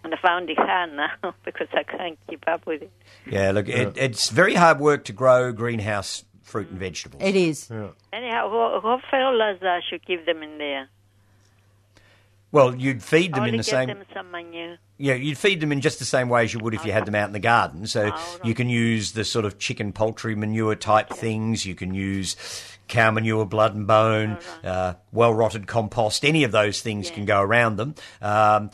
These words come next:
Speaker 2: you might want to put down, um, a, uh, some trace elements or something just to
Speaker 1: Oh, right.
Speaker 2: give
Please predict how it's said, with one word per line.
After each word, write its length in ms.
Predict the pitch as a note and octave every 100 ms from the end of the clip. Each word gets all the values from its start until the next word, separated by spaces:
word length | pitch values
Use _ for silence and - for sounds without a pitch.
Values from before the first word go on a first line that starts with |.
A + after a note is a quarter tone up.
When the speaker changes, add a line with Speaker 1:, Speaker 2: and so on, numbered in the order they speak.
| _
Speaker 2:
you 120 | G#2+
might 320 | G#2+ C3+ B2
want 140 | A#2 A#2
to 60 |
put 260 | G#2+ B2+ -
down, 520 | B2 A#2 A2+ A2 A2
um, 340 | A2 A2 A2 A2+
a, 340 | A2+ A2 G#2
uh, 280 | G2+ G#2 G#2
some 180 | F#2+ G2
trace 320 | - A#2 A2+
elements 380 | A#2 A#2+ A#2+ A2+
or 80 | A#2+
something 340 | B2+ A#2 A#2
just 220 | A2+ G#2+
to 60 | -
Speaker 1:
Oh, 20 |
right. 40 | F#2
Speaker 2:
give 400 | A2+ G2+ F2